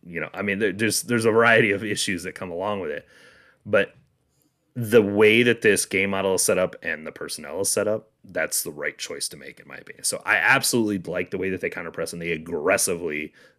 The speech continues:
counter a press to keep the ball in their opponent's half. I think that that's a really good thing that they, and they're actually extremely good at it. They're, like, really good at it. Um,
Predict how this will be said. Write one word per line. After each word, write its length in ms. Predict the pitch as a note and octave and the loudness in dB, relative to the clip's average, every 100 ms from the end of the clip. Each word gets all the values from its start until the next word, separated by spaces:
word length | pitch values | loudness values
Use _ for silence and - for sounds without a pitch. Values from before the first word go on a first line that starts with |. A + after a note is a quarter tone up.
| - | -6
counter 340 | G2+ F2+ F2+ | -4 0 0
a 60 | D#2 | -2
press 400 | - D#2+ D2 - | -2 -2 -2 -4
to 100 | - | -8
keep 300 | - G#2 - | -6 -6 -4
the 80 | F2 | -2
ball 460 | E2+ D#2 D#2+ - | 0 0 -2 -4
in 180 | F#2 F2+ | -8 -6
their 160 | F2+ E2 | -2 -2
opponent's 400 | - E2 C#2+ - | -4 -8 -12 -12
half. 300 | C#2+ - _ _ - | -16 -18 _ _ -12
I 80 | |
think 160 | D2+ D#2+ | -10 -8
that 120 | D#2+ | -8
that's 180 | E2 - | -6 -6
a 60 | D#2+ | -6
really 240 | D#2+ D#2+ | -6 -6
good 160 | D#2+ D#2+ | -8 -12
thing 120 | D#2 | -14
that 100 | D#2 | -12
they, 120 | G2 | -10
and 140 | G#2 G2+ | -4 -2
they're 120 | - | 0
actually 500 | C3 - A#2 F#2+ - - _ _ _ _ _ _ | 0 0 -2 -2 -4 -18 _ _ _ _ _ _
extremely 560 | - - - A#2 A2+ G#2+ | -4 -2 0 0 2 0
good 240 | E2 E2+ | 0 -2
at 140 | - - | -2 -6
it. 160 | - _ _ _ _ _ _ - | -10 _ _ _ _ _ _ -10
They're, 200 | F2 F2+ | -4 0
like, 180 | E2 D#2+ | 0 -2
really 300 | D2+ F2+ C2+ | -2 -2 -2
good 160 | - | -6
at 160 | - - | -6 -10
it. 120 | - _ _ _ _ _ _ _ - | -12 _ _ _ _ _ _ _ -2
Um, 640 | G2+ F#2+ F#2+ F2+ E2+ D#2+ | 2 2 2 0 -2 -8